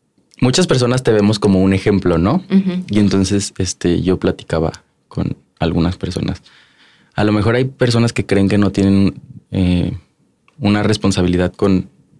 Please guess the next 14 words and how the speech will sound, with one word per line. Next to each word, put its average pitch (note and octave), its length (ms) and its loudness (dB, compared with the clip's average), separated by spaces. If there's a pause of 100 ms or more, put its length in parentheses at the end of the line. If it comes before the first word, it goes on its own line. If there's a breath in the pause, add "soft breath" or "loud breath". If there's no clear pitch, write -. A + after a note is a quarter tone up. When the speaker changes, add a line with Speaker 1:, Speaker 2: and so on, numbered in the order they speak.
Speaker 1:
ese F2+ 220 0
papel, F2+ 420 -2
¿no? E2 80 -4
Pero F#2+ 220 0
¿tú G#2 280 -2
crees A#2 220 2
que A2 100 0
tienes A2+ 300 0
alguna G#2 380 2
responsabilidad F#2+ 800 0
con, G2+ 260 0
con, F2+ 680 -2 (400)
con F#2 260 2
esa, G#2 500 0